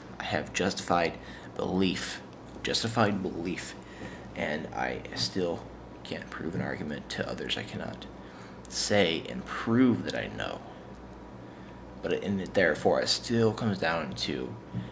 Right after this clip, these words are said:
very convincing speculation. I, I go to church, I'm, I mean, most Christians like myself would not say this. They would say, "I know God exists,"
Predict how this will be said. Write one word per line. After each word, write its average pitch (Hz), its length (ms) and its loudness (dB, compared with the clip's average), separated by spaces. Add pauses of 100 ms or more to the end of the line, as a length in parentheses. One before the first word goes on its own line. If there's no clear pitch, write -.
(160)
very 98 340 10
convincing 82 480 -2
speculation. - 680 -2 (2500)
I, 92 320 0
I 101 60 0
go 95 160 0
to 95 80 0
church, - 320 0
I'm, 90 180 0
I - 40 -2
mean, - 260 -2 (340)
most 110 440 0
Christians - 480 0
like 85 180 -2
myself - 320 0
would - 120 -2
not 95 420 4
say - 220 2
this. - 280 0 (420)
They 95 140 8
would 92 140 4
say, 78 280 4
"I 143 220 10
know 104 520 10
God 87 200 8
exists," 98 640 4